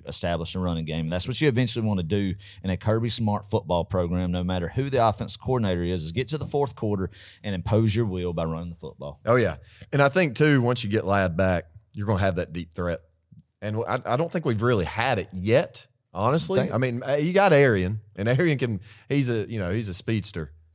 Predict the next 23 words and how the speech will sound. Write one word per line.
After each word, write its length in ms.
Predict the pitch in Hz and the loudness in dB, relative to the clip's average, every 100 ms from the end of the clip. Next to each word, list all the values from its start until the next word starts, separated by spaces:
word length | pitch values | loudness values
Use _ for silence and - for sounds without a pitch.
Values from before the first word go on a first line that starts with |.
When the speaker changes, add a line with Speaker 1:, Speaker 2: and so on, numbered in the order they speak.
| _ - | _ -2
Speaker 2:
but 340 | 101 95 95 - _ _ | 2 2 0 -12 _ _
I 140 | 95 131 | -6 -6
don't 140 | 175 | -4
know. 160 | 185 151 | -2 -2
I'm 140 | 87 | -2
telling 280 | 92 165 165 | -2 -2 0
you, 80 | 92 | 2
Speaker 1:
Yeah. 60 | |
Speaker 2:
Ladd 380 | 92 139 180 156 110 | 4 6 6 4 0
is 180 | 110 | -2
a 40 | 101 | 0
lot 260 | 98 123 104 | 0 0 0
quicker 240 | 139 117 | -4 -4
than 120 | 98 | -4
people 260 | 85 107 92 | -4 -4 -4
give 140 | 92 | -4
him 60 | 87 | -4
credit 260 | 87 85 - | -4 -4 -6
for. 200 | 76 76 - | -12 -12 -10
Speaker 1:
Yeah. 200 | 110 151 98 - _ | -6 -6 -8 -18 _
Speaker 2:
Um, 340 | 135 147 143 135 | 4 6 6 4
another 320 | 135 175 165 | 4 4 4
guy 360 | 117 104 76 | 6 4 4